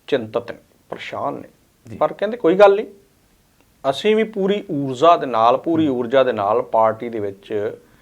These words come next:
Speaker 1: ਜਿਹੜੀ ਹੈ ਉਹ ਜਾਨ ਭਰਾਂਗੇ
Speaker 2: ਹੂੰ।
Speaker 1: ਔਰ ਸ-, ਅਸੀਂ ਪੂਰੀਆਂ, ਪੂਰੀਆਂ ਸੀਟਾਂ 'ਤੇ ਚੋਣ ਲੜਾਂਗੇ,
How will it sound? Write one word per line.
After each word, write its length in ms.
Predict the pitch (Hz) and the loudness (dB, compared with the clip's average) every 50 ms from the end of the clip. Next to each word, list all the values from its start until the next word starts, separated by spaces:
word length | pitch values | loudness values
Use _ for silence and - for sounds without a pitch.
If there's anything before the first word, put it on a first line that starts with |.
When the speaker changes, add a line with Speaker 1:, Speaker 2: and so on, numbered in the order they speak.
| _ _ _ _ - | _ _ _ _ -16
Speaker 1:
ਜਿਹੜੀ 340 | 110 117 120 117 110 107 104 | -8 -6 -6 -4 -4 -4 -4
ਹੈ 260 | 98 98 101 110 - - | -4 -4 -6 -8 -8 -6
ਉਹ 140 | 127 127 123 | -4 -4 -4
ਜਾਨ 300 | 110 110 117 101 101 107 | -4 -4 -4 -4 -4 -4
ਭਰਾਂਗੇ 500 | 104 - 151 143 120 - - 127 - - _ _ _ - | 0 2 2 2 2 -2 -6 -10 -12 -12 _ _ _ -16
Speaker 2:
ਹੂੰ। 220 | 127 117 107 101 - _ _ _ _ _ _ - _ _ - - | -14 -12 -12 -14 -16 _ _ _ _ _ _ -20 _ _ -10 -8
Speaker 1:
ਔਰ 380 | 104 104 107 104 98 92 85 - _ _ _ _ _ _ _ _ _ _ _ _ _ _ | -8 -6 -6 -6 -6 -8 -12 -14 _ _ _ _ _ _ _ _ _ _ _ _ _ _
ਸ-, 260 | _ - - - - 151 | _ -20 -20 -16 -14 -8
ਅਸੀਂ 180 | - 156 143 | -4 -4 -4
ਪੂਰੀਆਂ, 340 | 135 - 165 156 147 160 156 | -4 -4 -4 -2 0 0 0
ਪੂਰੀਆਂ 340 | 156 - 139 139 147 156 143 | 0 0 -2 0 0 0 -2
ਸੀਟਾਂ 360 | 151 - 117 110 139 139 135 | -2 -6 -10 -4 -2 -2 -2
'ਤੇ 280 | 131 139 135 143 151 - _ _ _ _ _ _ _ _ _ _ _ - | 0 0 -2 -2 -4 -8 _ _ _ _ _ _ _ _ _ _ _ -4
ਚੋਣ 360 | - 143 131 139 147 143 123 | -2 0 2 2 2 2 4
ਲੜਾਂਗੇ, 480 | 123 131 139 160 170 165 147 156 - | 4 6 8 8 6 6 2 -6 -8